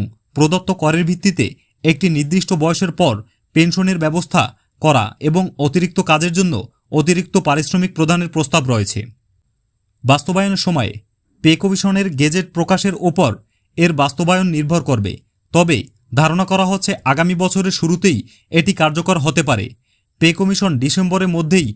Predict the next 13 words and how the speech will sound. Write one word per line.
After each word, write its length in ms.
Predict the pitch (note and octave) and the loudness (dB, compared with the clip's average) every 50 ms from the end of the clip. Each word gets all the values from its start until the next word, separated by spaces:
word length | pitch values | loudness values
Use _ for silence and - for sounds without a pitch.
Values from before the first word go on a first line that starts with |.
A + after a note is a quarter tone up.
| - _ _ _ | -10 _ _ _
প্রধান 260 | - D3+ D#3 E3+ F3+ F3+ | 0 2 2 2 2 0
উপদেষ্টার 500 | E3 D3+ F#3 F3 F#3+ F#3 - G3 F3 - | -2 -2 -2 0 0 0 0 -2 0 0
কাছে 200 | F#3+ F#3 - F3+ B2+ | 0 0 0 0 -2
চূড়ান্ত 340 | G#2 - D#3 D#3 F3 F3+ E3+ F#3+ | -2 -2 -2 0 0 0 0 0
রিপোর্ট 340 | D#3 D3+ D3 - F#3 F3 - | -2 0 0 0 -2 -2 0
পেশ 180 | - D#3+ D#3 - | 0 0 0 0
করবে। 300 | - D#3 B2+ A#2 G#2 - - B2 - _ _ _ _ _ _ _ _ _ _ | 0 0 0 0 -2 -4 -6 -12 -16 _ _ _ _ _ _ _ _ _ _
তো 80 | F#3 F#3+ G3 | 2 2 4
ভিউয়ার্স, 420 | E3 D#3 E3+ C#3 A#2 G2 F2+ G2+ - - - _ - | 2 0 0 0 -2 -2 -4 -4 -6 -8 -8 _ -2
এই 140 | F3 F3 F#3 | -2 0 0
ছিল 200 | - - G3+ G3 G3+ - - | 0 -2 -2 -2 -4 -4 -2
আজকের 320 | - D3+ D#3 - - F3+ D3 | -2 -2 -2 0 -2 -2 0
ভিডিওতে। 420 | A2+ B2+ A2+ A2+ G#2+ G#2 - G#2+ | 0 0 0 -2 -2 -4 -4 -6